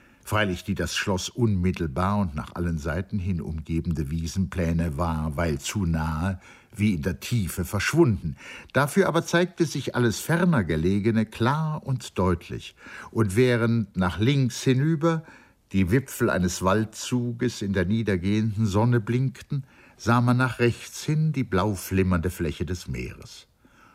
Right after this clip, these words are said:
Holk und Ebba wollten aufstehen, um erst von dem einen und dann vom anderen Fenster aus das Bild voller genießen zu können. Die Prinzessin aber litt es nicht. Sie verstände sich auf Landschaft und könne versichern, dass gerade so, wie es jetzt sei,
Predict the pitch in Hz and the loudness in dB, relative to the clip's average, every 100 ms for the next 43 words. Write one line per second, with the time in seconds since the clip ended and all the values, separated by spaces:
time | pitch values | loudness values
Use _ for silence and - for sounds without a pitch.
0 | _ _ 92 87 85 - - - - 76 | _ _ 0 0 0 -8 -10 -8 -6 -4
1 | 80 71 67 - - 65 - - 101 104 | -4 -2 -4 -4 -6 -6 -8 -6 -2 0
2 | 104 69 - 69 - 76 - 67 69 76 | 0 -2 -4 -10 -8 -8 -6 -6 -4 -4
3 | 73 82 82 - - 71 64 71 69 - | -2 0 -2 -6 -16 -10 -8 -6 -6 -6
4 | 69 - 98 80 69 - 78 73 - 80 | -6 0 0 0 -2 -4 -4 -4 -4 -2
5 | 87 85 80 78 - 110 90 - 110 95 | -2 -2 -4 -6 0 0 0 0 0 2
6 | 82 87 104 135 - 85 95 - 101 87 | 0 0 0 -2 -4 -4 -4 0 0 0
7 | 80 - - - - - 113 95 - 113 | -2 -8 -18 -14 -12 -8 -6 -6 -8 -6
8 | 123 95 98 95 113 - - - - - | -4 -2 -2 -2 -2 -8 -12 -10 -10 -12
9 | - - _ _ _ - 220 202 170 147 | -18 -20 _ _ _ -6 0 2 2 0
10 | - 151 95 82 76 - 65 80 69 60 | 2 4 2 0 -2 -4 -2 -2 -4 -6
11 | - 50 - - - - 123 107 160 147 | -10 -12 -16 -20 -18 -4 0 2 2 4
12 | 135 120 147 - 143 135 123 139 127 175 | 2 2 0 2 2 2 0 0 2 4
13 | 214 202 185 139 170 170 143 123 - 160 | 2 2 2 4 4 6 2 0 2 0
14 | 160 - - 123 76 | 0 -4 2 2 2